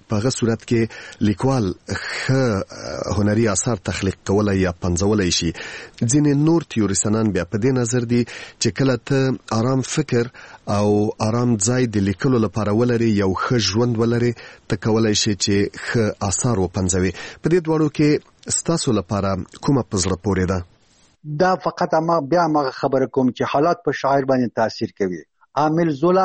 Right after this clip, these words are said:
Speaker 2: په خپله ډېر شتمن سړی و، طلایي مېز یې درلود، طلایي قلم یې درلود،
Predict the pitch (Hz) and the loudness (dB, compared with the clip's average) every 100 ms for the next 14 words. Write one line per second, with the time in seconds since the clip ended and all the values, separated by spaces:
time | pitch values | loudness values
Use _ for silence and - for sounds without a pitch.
0 | 175 151 - 160 156 143 151 - 143 139 | 0 -4 -2 0 0 0 0 -2 -2 0
1 | 131 - 110 104 87 - 139 139 156 170 | -2 0 0 0 -2 -4 0 2 2 2
2 | 160 165 143 117 110 101 98 131 135 156 | 0 0 0 0 0 0 -2 0 2 2
3 | 165 - 147 160 143 120 117 117 | 0 0 0 2 2 0 2 2